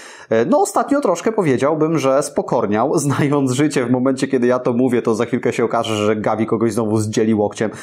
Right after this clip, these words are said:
albo dojdzie do spięcia jak z Danim Sebajosem. Natomiast wydaje mi się, że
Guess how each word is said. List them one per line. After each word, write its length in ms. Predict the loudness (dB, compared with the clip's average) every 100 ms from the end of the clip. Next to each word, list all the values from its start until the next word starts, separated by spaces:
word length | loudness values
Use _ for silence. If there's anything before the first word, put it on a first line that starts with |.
| -10 -4
albo 200 | -2 0
dojdzie 240 | 0 0
do 80 | -2
spięcia 340 | -2 -4 -4
jak 80 | -4
z 20 |
Danim 240 | -2 -2 -2
Sebajosem. 540 | -2 0 0 0 -2
Natomiast 320 | 0 0 0
wydaje 420 | 0 0 2 2
mi 100 | 2
się, 180 | 2 0
że 240 | 2 2